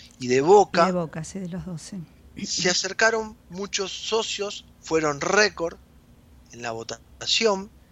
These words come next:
Speaker 1: Esto quiere decir que hay un compromiso de la sociedad en estas estructuras, un compromiso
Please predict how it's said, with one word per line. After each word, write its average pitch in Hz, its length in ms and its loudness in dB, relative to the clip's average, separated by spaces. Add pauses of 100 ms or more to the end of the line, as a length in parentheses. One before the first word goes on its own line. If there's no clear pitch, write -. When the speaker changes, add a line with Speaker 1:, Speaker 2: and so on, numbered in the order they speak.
(120)
Speaker 1:
Esto 160 280 -4
quiere 160 220 0
decir 151 300 -2
que 170 100 2
hay 175 100 0
un 170 160 -4
compromiso 143 1080 0 (440)
de 123 120 -4
la 117 120 0
sociedad 139 720 2 (420)
en 147 140 -4
estas 156 320 -2
estructuras, 156 840 -4
un - 160 -20
compromiso 123 880 -4